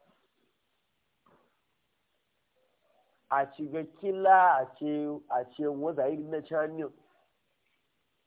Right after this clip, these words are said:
So mai hadisi wuce suku, a ca, a ca zai lagun jiji,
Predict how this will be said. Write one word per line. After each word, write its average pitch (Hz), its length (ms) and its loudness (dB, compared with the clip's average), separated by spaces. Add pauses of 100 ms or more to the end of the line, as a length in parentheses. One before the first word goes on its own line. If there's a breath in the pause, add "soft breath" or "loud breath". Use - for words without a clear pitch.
(2000)
So 180 140 -2
mai 190 220 2
hadisi 165 440 2
wuce 165 320 -6
suku, 175 380 -10 (500)
a 117 100 -4
ca, 143 340 6 (180)
a 117 120 -6
ca 135 140 -2
zai 143 180 4
lagun 139 400 2
jiji, 131 340 -14